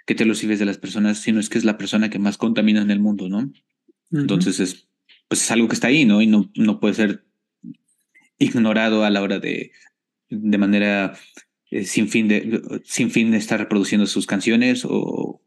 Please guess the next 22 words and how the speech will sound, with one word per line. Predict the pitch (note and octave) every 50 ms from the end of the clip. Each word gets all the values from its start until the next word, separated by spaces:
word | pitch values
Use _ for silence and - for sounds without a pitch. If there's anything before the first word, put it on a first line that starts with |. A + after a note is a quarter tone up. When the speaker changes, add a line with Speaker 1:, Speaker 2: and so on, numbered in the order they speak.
| _
Speaker 1:
comprando | - - - G2+ F#2+ G2 G#2 G2+ G2+
boletos | G2+ G2+ G2+ G2+ - -
carísimos | - G#2 G2 G#2 G2+ G2 -
para | - G2+ G2
su | G#2+ G2+ F#2+ F#2 F#2
concierto, | - G2 F2 - A#2+ A2 - A#2
etcétera. | G#2+ - - A#2+ A#2 C#3 C#3 E3+ F3+ - - - - _
Y | C3
eso | B2+ - D#3
es | - B2
el | G#2+
ejemplo | G2+ - B2 A#2 A#2 B2 A#2+ -
que | - G2+
aplica | - A2+ G#2+ - A#2+ A#2
porque | - G2+ - -
a |
mí | G#2 G#2
me | G#2+ A2
gusta, | C#3+ F#3 F3+ - G#2+
¿no? | G#2 A2 C3+ E3+
Pero | F3 D#3 C3
eso | A#2+ A#2+ - C#3+ C3+ B2+ B2+ B2+ -